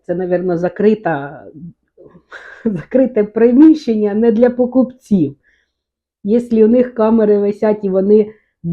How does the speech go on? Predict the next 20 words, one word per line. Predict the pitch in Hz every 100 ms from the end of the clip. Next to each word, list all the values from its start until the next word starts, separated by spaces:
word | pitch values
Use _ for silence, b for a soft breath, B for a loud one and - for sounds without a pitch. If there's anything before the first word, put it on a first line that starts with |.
| 185
ето, | 196 190 165 165
знімають, | 180 240 208 180 175 170 170
заходиш | 196 240 214 220
в | 214
А | 214
Т | 208
Б, | 185 185 202 180
заходиш | 180 185 180 175
в | -
сільпо, | 185 185 208
в | 180
який | 175 196
би | 185 175
ви | 175
супермаркет | - 175 180 190 196 175 165 170
не | 170 165 160 160 b b b
зайшли, | 165 175 202 233
везде | 180 175 170
є | 208 208 190 -
камери. | 175 151 147 139 127